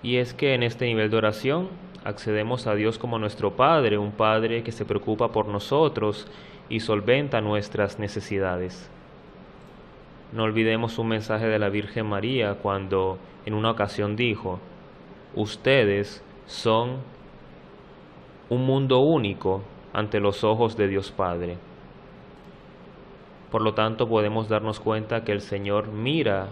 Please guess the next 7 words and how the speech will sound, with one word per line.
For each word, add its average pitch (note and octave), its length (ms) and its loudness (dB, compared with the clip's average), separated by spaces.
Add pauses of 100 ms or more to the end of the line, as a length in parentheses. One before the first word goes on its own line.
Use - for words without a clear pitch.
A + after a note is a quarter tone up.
y G#2 120 -2
observa G2+ 720 -2 (340)
las G#2+ 240 -2
necesidades G#2+ 800 -2
de G2+ 100 0
cada G2 360 2
alma. F#2 300 -4